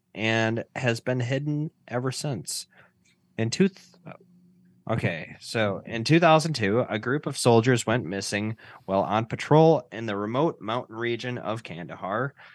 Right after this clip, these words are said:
in the south of Afghanistan.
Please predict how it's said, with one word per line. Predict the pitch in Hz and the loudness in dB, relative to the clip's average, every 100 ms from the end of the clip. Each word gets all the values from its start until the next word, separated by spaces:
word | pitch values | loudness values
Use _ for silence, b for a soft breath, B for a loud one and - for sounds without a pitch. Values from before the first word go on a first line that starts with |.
| b b b _ _ _ _ - | b b b _ _ _ _ -4
in | 107 98 | 0 0
the | |
south | - - 151 165 - - _ _ _ | 0 4 6 6 2 -20 _ _ _
of | 117 120 | 0 0
Afghanistan. | 90 107 110 101 87 - 73 73 64 | 0 0 0 -2 -2 -4 -8 -8 -8